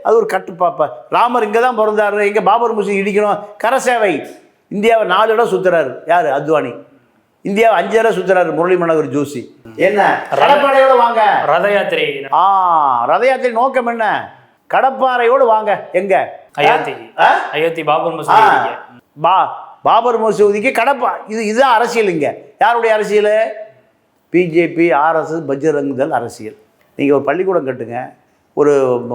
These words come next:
Speaker 1: ஃபேக்டரி கட்டுங்க, ஒரு யூனிவர்சிட்டி கட்டுங்க. இதுதாயா இங்க நாட்டுக்கு தேவை? கல்வி அறிவே இல்லாம இருக்கான்.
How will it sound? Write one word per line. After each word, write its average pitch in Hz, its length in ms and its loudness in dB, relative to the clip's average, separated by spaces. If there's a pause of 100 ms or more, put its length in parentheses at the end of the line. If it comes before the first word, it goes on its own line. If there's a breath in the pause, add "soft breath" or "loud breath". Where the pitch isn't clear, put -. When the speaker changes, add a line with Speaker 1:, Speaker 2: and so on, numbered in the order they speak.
(140)
Speaker 1:
ஃபேக்டரி 180 340 -2
கட்டுங்க, 131 500 -6 (360)
ஒரு 151 260 2 (520)
யூனிவர்சிட்டி 175 440 0
கட்டுங்க. 123 520 -4 (120)
இதுதாயா 254 480 2
இங்க 302 140 0
நாட்டுக்கு 254 380 -2
தேவை? 208 320 0 (440)
கல்வி 269 320 -2
அறிவே 269 220 2
இல்லாம 247 320 0
இருக்கான். 214 360 0